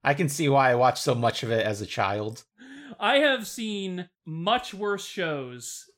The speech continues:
Speaker 2: in my podcasting career. I'll tell you that much.
Speaker 1: What's the worst show you've ever seen for a podcast?
Speaker 2: <sighs>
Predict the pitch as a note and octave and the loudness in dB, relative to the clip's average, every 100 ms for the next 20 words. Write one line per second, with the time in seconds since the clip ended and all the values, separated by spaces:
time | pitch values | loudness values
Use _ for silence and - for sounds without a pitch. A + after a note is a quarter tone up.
0 | - F3 E3 D#3+ D#3 D#3+ D3+ D3+ C#3+ - | -8 -6 -4 -4 -2 -2 -2 -2 -6 -6
1 | D#3 C#3+ D#3 C#3 B2 B2 _ D3 D3 D#3+ | -10 -10 -10 -10 -12 -16 _ -8 -6 -6
2 | D#3+ D3 C3+ B2 B2 - - _ - E3+ | -4 -4 -6 -12 -16 -20 -20 _ -6 -2
3 | F3+ D3+ C#3+ C#3 B2 A2+ G#2+ G2+ G#2 F#2+ | 2 2 2 2 0 0 -2 -2 -8 -10
4 | A2 - - - - - - - _ _ | -14 -16 -18 -18 -20 -18 -18 -18 _ _
5 | - - - | -12 -10 -10